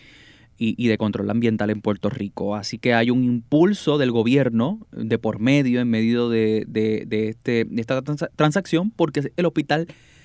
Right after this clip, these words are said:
de Bayamón, el ima de Bayamón, un hospital muy importante, son cuatrocientas cinco camas. O sea, estamos hablando de una instalación médica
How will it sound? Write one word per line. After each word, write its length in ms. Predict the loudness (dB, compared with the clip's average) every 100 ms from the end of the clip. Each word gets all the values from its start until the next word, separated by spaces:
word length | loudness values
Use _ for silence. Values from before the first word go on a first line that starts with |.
| _
de 120 | 4
Bayamón, 420 | 4 4 4 2 2
el 160 | 2
ima 200 | 2 4
de 40 | 2
Bayamón, 480 | 2 2 0 -2 -6 _ _
un 120 | -4
hospital 380 | -2 0 0 -2 -6
muy 260 | -6 0 0
importante, 460 | 0 -4 -8 -12
son 160 | -6 -6
cuatrocientas 800 | -6 -8 -10 -12 -10 -8 -10 -8
cinco 320 | -8 -8 -10
camas. 400 | -12 -12 -18 -20
O 60 | -14
sea, 160 | -12
estamos 280 | -8 -6 -4
hablando 300 | -2 -2 -2
de 40 | -2
una 80 |
instalación 360 | -4 -4 -4 -2
médica 380 | 0 2 2